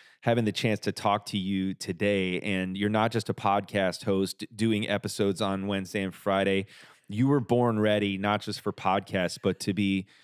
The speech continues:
writing books to inspire the masses. And you have strategic book placement right over your shoulder as I'm talking to you. For those who are listening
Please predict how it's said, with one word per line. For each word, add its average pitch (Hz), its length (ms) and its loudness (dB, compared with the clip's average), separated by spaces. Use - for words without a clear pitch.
writing 107 380 2
books 104 400 -2
to 107 160 0
inspire 95 560 0
the 87 120 -2
masses. 85 720 -4
And 101 260 0
you 104 120 2
have 110 180 0
strategic 110 640 -2
book 107 240 2
placement 92 640 -2
right 107 240 4
over 123 240 4
your 98 160 2
shoulder 101 560 2
as 90 200 2
I'm 92 120 0
talking 110 360 0
to 104 40 4
you. 101 60 4
For 120 140 0
those 123 240 4
who 135 100 2
are 110 80 4
listening 107 600 0